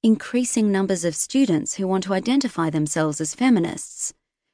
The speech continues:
who are demanding that we teach more courses on feminism,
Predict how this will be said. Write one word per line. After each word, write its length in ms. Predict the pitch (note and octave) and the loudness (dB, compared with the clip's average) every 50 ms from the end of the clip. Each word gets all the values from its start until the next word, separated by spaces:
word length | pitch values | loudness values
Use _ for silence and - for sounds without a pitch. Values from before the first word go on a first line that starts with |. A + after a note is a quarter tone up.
| _ - | _ 0
who 80 | G#3 | 2
are 60 | G3+ F#3+ | 2 2
demanding 640 | - G3+ G3 G3 G3 G3+ A3 A3 G#3+ F#3+ F3 E3 | 4 2 2 4 4 4 4 2 2 2 2 0
that 140 | D#3+ D#3+ - | 0 0 -2
we 100 | - D#3+ | -4 -6
teach 420 | D#3+ - - - A#3+ A#3 - - G3+ | -8 -10 -4 -2 -2 -2 -2 -4 -4
more 260 | G3+ G#3 G#3+ G3 - | -2 0 -2 -2 -4
courses 460 | - - A3 A#3 G#3+ - F3 D#3+ D3+ | -4 -4 -2 -2 -2 0 -2 0 2
on 140 | D#3+ D#3+ D#3 | 2 2 2
feminism, 720 | D3+ - A3+ A3+ A3 F#3 D#3+ D3+ - D#3 A#2+ F#2 F#2 - | 0 2 2 4 4 4 4 2 2 0 -2 -4 -6 -12